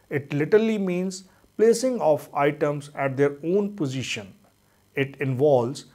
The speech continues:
the arrangement of tables, chairs, sideboards to the required place and the placement of the necessary crockery,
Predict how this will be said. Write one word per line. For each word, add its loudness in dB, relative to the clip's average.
the 0
arrangement 2
of -4
tables, -4
chairs, -2
sideboards 0
to 0
the 4
required -2
place -4
and -2
the -6
placement 2
of 0
the 0
necessary -4
crockery, -4